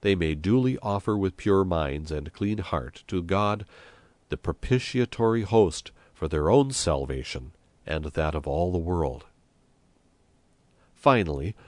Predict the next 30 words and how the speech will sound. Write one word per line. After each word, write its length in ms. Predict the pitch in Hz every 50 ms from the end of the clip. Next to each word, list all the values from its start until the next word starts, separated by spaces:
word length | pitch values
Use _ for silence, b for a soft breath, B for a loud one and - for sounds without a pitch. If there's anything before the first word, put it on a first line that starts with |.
| B B B B
we 120 | - 156
are 100 | 156 139
pleased 600 | 127 - - 107 110 107 107 101 - - - -
to 140 | - - 98
use 360 | 90 85 82 87 87 85 82
this 220 | - 85 80 - -
occasion 460 | 95 - - 87 82 80 82 87 87 - -
also 480 | 76 73 73 - - - - - 80 B B B B B B -
to 100 | 95 92
testify 680 | - - - - 160 - - - 131 - - 113 104
again 500 | 95 95 92 90 82 82 82 80 76 76
to 100 | - 85
the 100 | 80 80
special 400 | - - - - 127 - - 107
benevolence 680 | 90 85 92 82 78 92 95 90 90 82 76 67 - -
we 100 | - 76
have 240 | 69 80 76 65 -
for 220 | - - 76 69
you. 240 | 71 65 62 60 - - b b b b b b b b b b b -
We 140 | 107 98
hope 260 | 90 87 92 90 - 87
you 100 | 90 87
will 180 | 73 71 69
quickly 400 | - - - 131 123 - - 85
proceed 540 | 69 - - 76 - - - 85 80 71 -
to 100 | - 78
carefully 520 | - - - - 113 117 - - 123 123 110
fulfill 480 | - - 123 - - 120 113 107 - -
all 300 | - 92 92 98 104 101
aspects 720 | 73 92 90 85 - - - - 69 65 - _ - -